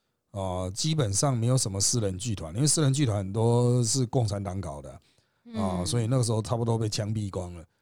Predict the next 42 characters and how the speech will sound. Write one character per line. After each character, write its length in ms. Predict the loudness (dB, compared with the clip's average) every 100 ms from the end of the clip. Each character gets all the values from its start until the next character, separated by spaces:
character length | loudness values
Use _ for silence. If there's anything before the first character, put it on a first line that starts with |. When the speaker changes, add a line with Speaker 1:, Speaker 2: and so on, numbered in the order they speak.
| _
Speaker 2:
哇。 160 | -16 -12
Speaker 1:
啊， 520 | -8 -6 -6 -8 -6 0
这 100 | 2
个 340 | 6 8 6 6
我 560 | 8 10 10 10 10
们 400 | 8 6 4 0 2
从 600 | 4 4 2 0 -2 -4 0
我 160 | 2 4
们 240 | 4 2
威 240 | 4 4 4
权 320 | 2 2 2
时 320 | 2 0 0
代 300 | 4 6 6
末 420 | 4 4 4 2
期 540 | 2 2 0 -4 -10 -10
啊， 200 | -10 -12 _ _ _
是 220 | 0 0 4
可 120 | 8
以 140 | 8
感 260 | 8 2 2
觉 220 | 0 2
到 240 | 4 4
有 140 | 4 0
出 200 | 0 0
现， 320 | 2 0 -4 _ _ _ _ _ -8
呃， 200 | -4 -4
自 420 | -2 0 4 4 2
由 300 | 2 2 2
的 160 | 0
非 240 | 4 4 6
政 240 | 4 2
府 160 | 0 -4
管 240 | -4 -2
控， 220 | -2 -2 2
但 140 | 2
也 240 | 8 8 10
是 160 | 6
政 300 | 8 8 8
府 240 | 2 -2 0
允 260 | 0 2
许 280 | 0 -2 -10
的。 120 | -16